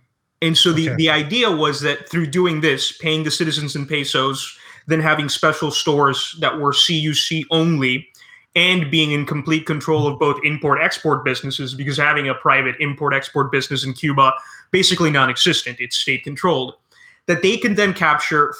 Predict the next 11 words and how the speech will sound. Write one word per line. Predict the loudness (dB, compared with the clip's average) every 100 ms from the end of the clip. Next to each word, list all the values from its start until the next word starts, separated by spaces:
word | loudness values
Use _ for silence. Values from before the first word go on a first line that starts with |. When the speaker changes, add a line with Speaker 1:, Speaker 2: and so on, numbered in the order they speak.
| -2
Speaker 1:
foreign | 2 2 0 -2
currency. | 2 2 2 -6 -12 -18 _ _ _
And | -8
so | -6
the | -4
government | 0 2 2 2 -2
could | -4
capture | 0 0 0 -2 -2 -4 -10 -4
any | -4 -4
foreign | -6 -2 0 -2
currency | -4 -4 -4 -8 -10 -10